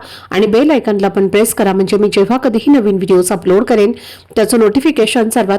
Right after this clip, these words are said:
आधी तुम्हाला मिळेल आणि तुमचा एकही व्हिडिओ हा मिस होणार नाही. त्याचप्रमाणे कमेंट बॉक्समध्ये "ओम गण गणपते नमः" नक्की लिहा, जेणेकरून बाप्पाचा आशीर्वाद तुमच्यावर आणि तुमच्या कुटुंबावर सदैव राहील. तर हा उपाय तुम्हाला आज संध्याकाळी करायचा आहे.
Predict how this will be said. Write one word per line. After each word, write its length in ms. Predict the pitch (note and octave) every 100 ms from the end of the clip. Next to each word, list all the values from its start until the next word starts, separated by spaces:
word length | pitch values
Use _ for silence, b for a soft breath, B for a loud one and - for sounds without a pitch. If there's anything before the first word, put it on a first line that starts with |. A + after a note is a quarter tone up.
| -
आधी 240 | F#3 F#3 C4
तुम्हाला 240 | C4 G3+ F#3+
मिळेल 240 | F#3 F3+ -
आणि 120 | F#3+
तुमचा 280 | C4 C4 B3 C#4+ B B -
एकही 400 | G3+ G3+ G3+ C4
व्हिडिओ 260 | C#4 A#3+ F#3
हा 160 | F3+ F#3+
मिस 320 | A#3+ D#4+ - -
होणार 220 | G3+ F3
नाही. 260 | F#3 F3+ - - B B B -
त्याचप्रमाणे 600 | C4+ D#4 D#4+ C4 G#3 G#3+
कमेंट 360 | B3 A#3 C#4 C4+
बॉक्समध्ये 560 | A3+ - G#3 F#3 G#3 -
"ओम 200 | A#3 C4+
गण 140 | G#3+ G3
गणपते 440 | G3 F3+ F#3 G#3+
नमः" 280 | C4 A3 G3
नक्की 360 | A3+ - D4+ D4
लिहा, 240 | A#3+ G#3+ B B B G3
जेणेकरून 520 | A#3+ B3+ E4 C#4+ A#3
बाप्पाचा 460 | A3 F#3+ G#3 G3 -
आशीर्वाद 560 | - F#3+ C#4+ B3+ F#3 F3+
तुमच्यावर 520 | A#3 G3+ B3+ B3 C#4 -
आणि 160 | C#4+ A3
तुमच्या 260 | A3 F#3+ B3+
कुटुंबावर 580 | A#3+ D4+ C#4 F#3 F#3+
सदैव 380 | A3+ C#4 F3 E3+
राहील. 320 | F3+ F3+ F3+ - - B B B _
तर 80 | C#4
हा 220 | B3+ D#4
उपाय 200 | D#4+ C4 C4+
तुम्हाला 260 | B3+ B3 -
आज 200 | G#3 A3
संध्याकाळी 320 | C#4 G#3+ G#3+ G#3+ A3+
करायचा 420 | D4 G#3+ F3+ G3+
आहे. 200 | F#3+